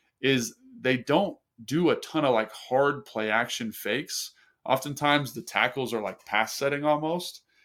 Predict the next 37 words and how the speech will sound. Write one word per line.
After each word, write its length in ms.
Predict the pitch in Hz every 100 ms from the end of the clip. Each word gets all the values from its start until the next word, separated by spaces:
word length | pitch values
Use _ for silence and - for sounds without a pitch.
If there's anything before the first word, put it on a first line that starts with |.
| _ -
but 160 | 131
the 160 | 113 90
backfield 500 | 120 139 160 - 117
action 380 | 107 101 - 101
is 180 | 95 -
so 360 | - 131 135
aggressive, 560 | 113 - 110 120 131 104
like, 180 | 113 110
with 140 | 107
the 80 | 98
jet 240 | 123 120
sweep 340 | 120 - 120 117
and 80 | 113
then 120 | 110
the 80 | 98
ball 260 | 107 110
fake 300 | 113 117 113
to 80 | 113
the 100 | 101
back, 420 | 87 101 127 - _ _ _
that 240 | - 131 - _ _ _ _ _ _
the, 280 | 117 117 117
the, 340 | 123 120 113 110
the 220 | 107 107
D 160 | 151 160
line 320 | 151 165 139
knows 240 | 127 113
it's 100 | 101
pass, 320 | - 131 117
so 60 | -
they 60 | 101
start 260 | 120 104
pass 240 | 110 110 -
rushing, 380 | 127 147 147 - _ _ -
but 100 | -
the 80 |
linebackers 1000 | 107 110 156 147 110 98 101 98 95 -